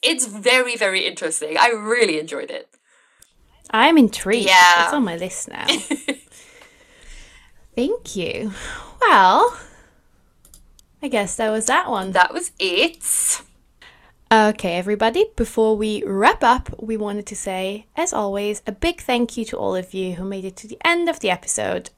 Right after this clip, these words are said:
Speaker 2: and we hope you enjoyed it and maybe even heard something you could relate to. And remember, the journey does not end here.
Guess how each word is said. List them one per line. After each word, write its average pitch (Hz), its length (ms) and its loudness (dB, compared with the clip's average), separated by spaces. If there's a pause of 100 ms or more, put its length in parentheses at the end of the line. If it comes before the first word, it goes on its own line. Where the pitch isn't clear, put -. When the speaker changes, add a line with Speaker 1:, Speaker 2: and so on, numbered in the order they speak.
Speaker 2:
and 196 440 -4
we 196 80 -8
hope 185 300 -8
you 190 80 -10
enjoyed 285 380 2
it 277 240 0 (120)
and 190 220 -6
maybe 185 300 -10
even - 160 -12
heard 208 220 -6
something 190 340 -8
you 185 60 -10
could 196 240 -14
relate 254 400 -4
to. 247 340 -4 (520)
And 196 140 -8
remember, 240 600 0
the 202 160 -10
journey 226 360 -4
does 180 180 -6
not 180 160 -10
end 190 200 -10
here. 330 260 2